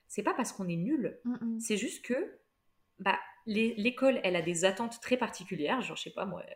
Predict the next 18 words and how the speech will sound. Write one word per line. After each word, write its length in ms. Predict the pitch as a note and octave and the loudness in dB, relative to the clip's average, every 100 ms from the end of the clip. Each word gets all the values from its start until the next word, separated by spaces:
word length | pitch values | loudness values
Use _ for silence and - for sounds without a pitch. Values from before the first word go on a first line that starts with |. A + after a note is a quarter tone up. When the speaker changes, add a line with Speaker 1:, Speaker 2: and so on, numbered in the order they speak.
| - _ _ _ _ _ _ _ _ | -18 _ _ _ _ _ _ _ _
Speaker 1:
elle 160 | F#3+ D#3 | -6 -4
veut 200 | D#3 G3+ | -2 -2
qu'on 260 | G3 F3+ | 0 0
sache 240 | E3 E3 - | 0 -2 0
faire 180 | G3 - | 0 2
telle 160 | F#3+ | 2
chose, 320 | F3 F3 C4 B3 | 2 -2 -2 -2
Speaker 2:
Mm. 140 | A#3+ B3 _ _ _ _ _ - | -2 -6 _ _ _ _ _ -4
Speaker 1:
ou 120 | F#3+ | 0
elle 120 | F3 | 2
veut 120 | D#3+ G#3+ | 0 -4
qu'on 160 | F3 | -2
ait 140 | F3 G3 | -2 2
tel 220 | B3 B3 | 2 2
profil 280 | - G#3+ G3 | 2 -6 -4
particulier. 680 | F3+ - F#3+ F#3 F3+ E4+ - _ _ - | -6 -6 -6 -4 -2 -4 -6 _ _ -10
Et 40 | F3+ | -2
si 260 | - - | -2 -2